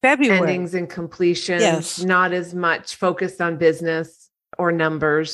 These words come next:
Speaker 2: Is that correct?
Speaker 1: You're going, okay, so what got started in January?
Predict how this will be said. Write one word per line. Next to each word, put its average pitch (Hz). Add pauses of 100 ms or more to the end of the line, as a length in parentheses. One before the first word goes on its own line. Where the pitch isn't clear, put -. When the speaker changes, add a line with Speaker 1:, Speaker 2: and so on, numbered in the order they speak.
Speaker 2:
Is - (400)
that 160
correct? 175 (280)
Speaker 1:
You're 254
going, 254 (100)
okay, 208
so 214
what 247
got 269
started 233
in 208
January? 220